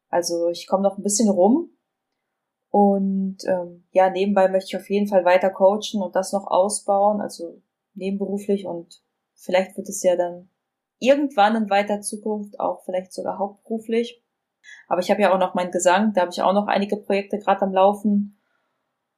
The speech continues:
Und ja, es ist einfach gerade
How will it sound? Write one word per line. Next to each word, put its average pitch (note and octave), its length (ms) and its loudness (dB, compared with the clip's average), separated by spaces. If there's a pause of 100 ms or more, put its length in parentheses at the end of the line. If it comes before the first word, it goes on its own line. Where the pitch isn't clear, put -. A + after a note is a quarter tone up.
(880)
Und - 140 -18
ja, A3 320 2
es - 100 -16
ist - 140 -8
einfach G#3 340 -2
gerade A#3+ 480 2